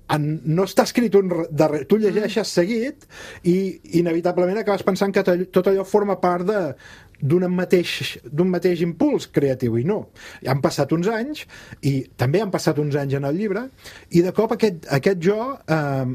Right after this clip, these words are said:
Speaker 1: ja només és un dels germans que parla, no? I, i després el tercer,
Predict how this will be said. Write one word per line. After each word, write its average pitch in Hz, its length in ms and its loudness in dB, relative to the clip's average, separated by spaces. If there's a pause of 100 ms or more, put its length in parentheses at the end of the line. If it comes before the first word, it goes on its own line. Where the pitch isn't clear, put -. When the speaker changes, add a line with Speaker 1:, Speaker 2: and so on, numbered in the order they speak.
Speaker 1:
ja 156 180 2
només 165 260 -2
és 151 120 0
un 160 100 -4
dels 147 140 -2
germans 135 360 -2
que 175 120 0
parla, 127 380 -2
no? 214 200 -8 (540)
I, 143 340 0 (520)
i 214 100 4
després 240 360 0
el 165 140 -2
tercer, 226 560 0